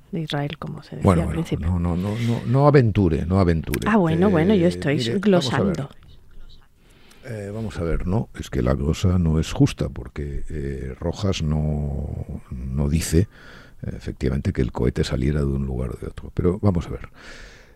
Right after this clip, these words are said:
Speaker 2: la cuestión es la siguiente. ¿Usted cuánta gente cree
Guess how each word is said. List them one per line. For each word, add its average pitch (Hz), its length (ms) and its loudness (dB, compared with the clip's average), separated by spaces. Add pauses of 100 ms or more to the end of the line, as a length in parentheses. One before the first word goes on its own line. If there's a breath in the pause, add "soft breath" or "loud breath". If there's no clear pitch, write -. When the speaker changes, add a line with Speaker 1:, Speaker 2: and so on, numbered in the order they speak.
(140)
Speaker 2:
la 87 280 -2
cuestión 139 440 4
es 98 140 4
la 82 60 0
siguiente. - 460 -14 (760)
¿Usted 143 300 -2
cuánta 107 380 2
gente 98 420 -2
cree 101 340 0